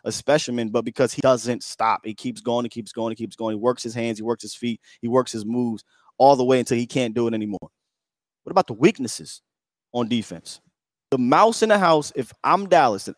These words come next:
I'm trying to attack, I'm going into this game trying to isolate the nickel cornerback,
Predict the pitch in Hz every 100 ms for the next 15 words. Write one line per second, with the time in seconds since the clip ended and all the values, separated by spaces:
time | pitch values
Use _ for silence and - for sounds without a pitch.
0 | - 147 175 190 180 175 170 160 180 117
1 | - 110 107 156 175 - 156 160 127 147
2 | 147 135 120 107 - 147 160 - 160 143
3 | 139 _ _ _ _ _ _ _ _ -
4 | 113 147 170 165 165 147 127 131